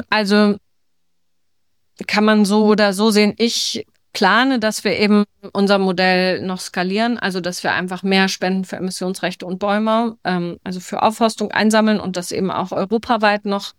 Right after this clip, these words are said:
ähm, weiter, ähm, dass wir da noch weiteres Wachstum haben. Wir waren jetzt,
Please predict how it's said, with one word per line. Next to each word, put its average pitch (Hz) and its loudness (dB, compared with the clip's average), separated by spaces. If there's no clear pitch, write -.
ähm, 190 2
weiter, 185 2
ähm, 180 -6
dass 185 0
wir 196 2
da 185 2
noch 196 0
weiteres 180 -2
Wachstum 220 2
haben. 214 4
Wir 185 -4
waren 180 2
jetzt, 180 -2